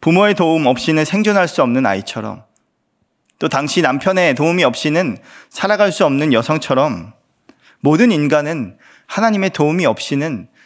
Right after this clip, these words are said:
살아갈 수 없는 존재입니다. 모든 인간은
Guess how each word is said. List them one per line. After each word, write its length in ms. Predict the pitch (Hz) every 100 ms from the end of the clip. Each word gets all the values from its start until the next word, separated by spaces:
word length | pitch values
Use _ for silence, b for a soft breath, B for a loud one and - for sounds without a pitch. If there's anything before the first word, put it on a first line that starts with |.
| b
살아갈 460 | b - 214 208 175
수 160 | - 143
없는 580 | 113 120 131 104 90 -
존재입니다. 760 | - 120 131 135 101 95 - _ _ _ _ _ _ _ _ _ _ _ _ _ _
모든 400 | 127 160 247 254
인간은 640 | 147 151 170 175 226 120